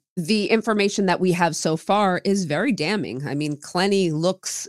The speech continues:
very abusive. In fact, she is physically abusing him in these videos. Um, so I, I, I think it would be hard to dispute that. However, we don't see entire videos.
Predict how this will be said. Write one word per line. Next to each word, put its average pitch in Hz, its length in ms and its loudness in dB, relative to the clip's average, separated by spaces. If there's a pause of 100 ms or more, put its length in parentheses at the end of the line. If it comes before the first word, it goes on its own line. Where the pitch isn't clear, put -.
(100)
very 185 440 2
abusive. 147 760 -2
In 170 120 -2
fact, 185 320 0
she - 280 -4
is 208 220 0
physically 160 500 0
abusing 151 420 -2
him 156 180 0
in 139 80 0
these 143 180 -4
videos. 151 500 2 (680)
Um, 170 320 4
so 196 180 2
I, 180 220 2
I, 180 180 0
I 185 80 0
think 185 220 -2
it 170 40 0
would 170 140 0
be 160 100 0
hard 185 320 0
to 165 80 0
dispute 165 600 -4
that. 180 400 0
However, 202 580 2
we 190 280 0
don't 202 380 0
see 190 520 -2
entire 175 600 2
videos. 190 680 0